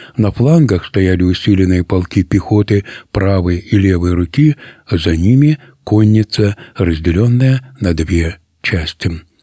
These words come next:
Позади Чела Александр поставил свою немногочисленную,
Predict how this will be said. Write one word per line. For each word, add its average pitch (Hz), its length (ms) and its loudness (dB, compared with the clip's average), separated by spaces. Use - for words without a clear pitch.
Позади 90 420 0
Чела 107 400 -2
Александр 139 640 0
поставил 104 500 0
свою 101 300 2
немногочисленную, 101 1120 2